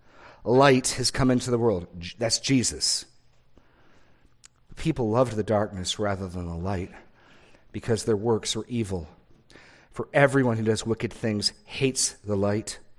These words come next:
and does not come to the light, lest his work should be exposed.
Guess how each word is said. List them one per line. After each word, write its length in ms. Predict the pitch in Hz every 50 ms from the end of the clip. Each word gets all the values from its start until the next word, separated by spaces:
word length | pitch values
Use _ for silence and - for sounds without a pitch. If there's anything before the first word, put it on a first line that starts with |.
| - - - - _ _ - -
and 80 | - 104
does 200 | 110 120 117 117
not 220 | 123 117 - -
come 320 | - - 143 143 135 135 127
to 140 | - -
the 80 | 113 104
light, 460 | 98 98 95 101 107 - - - - - - - - - - - - - - -
lest 160 | 110 104 -
his 180 | 120 110 -
work 220 | - 117 113 113 -
should 140 | - 120 113
be 80 | 110
exposed. 720 | 107 - - - - 123 113 107 104 107 107 - - -